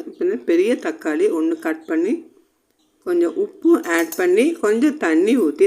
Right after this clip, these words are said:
நல்லா நைஸா அரைச்சுக்குங்க. அதுக்கப்புறம் ஒரு பேன் எடுங்க. பேன் நல்லா சூடான பிறகு ரெண்டு டேபிள் ஸ்பூன் ஆயில்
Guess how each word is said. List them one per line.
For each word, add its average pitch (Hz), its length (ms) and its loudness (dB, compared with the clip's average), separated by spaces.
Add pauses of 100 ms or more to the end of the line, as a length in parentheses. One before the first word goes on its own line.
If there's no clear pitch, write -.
நல்லா 165 220 0 (100)
நைஸா 175 580 0
அரைச்சுக்குங்க. - 460 -8 (3000)
அதுக்கப்புறம் 220 540 2
ஒரு 190 100 2 (100)
பேன் 202 300 2
எடுங்க. 185 260 -2 (380)
பேன் 185 240 -2
நல்லா 185 240 -2
சூடான 208 400 0
பிறகு 196 260 0
ரெண்டு 202 260 0 (140)
டேபிள் 175 300 0
ஸ்பூன் 214 280 -4 (640)
ஆயில் 240 260 4